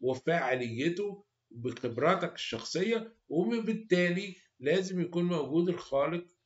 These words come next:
اللي هو خلق كل الإيه الفيلم ال-، الهندي ده. <laughs> أوكي،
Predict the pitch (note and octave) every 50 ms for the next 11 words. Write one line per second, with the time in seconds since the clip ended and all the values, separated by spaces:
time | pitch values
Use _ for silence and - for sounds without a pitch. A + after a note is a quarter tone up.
0 | _ - A2+ C3 D3 D#3+ D#3 - - D3 D3 D#3+ E3 D#3 A2+ - C#3+ D3+ F3 F#3+
1 | F#3+ F3 E3 D3+ C#3+ C3 B2+ - B2+ C#3 D3 D3+ D3 - _ _ _ _ - A#2+
2 | A#2 A#2+ - - - C#3+ D3+ D3 C#3+ C3 C3 B2 A2+ A2 G#2+ G#2+ G#2 G#2 G#2 A2
3 | A2+ - - G#2+ G#2 G#2+ B2 D3+ D#3 D3 C3+ A#2 A2+ A2+ A2 C3+ B2 A#2 - -
4 | - G#2+ G#2 - _ - _ _ _ _ _ - - - - - - _ - B2
5 | A#2+ A#2 - C#3+ D#3 E3 E3 E3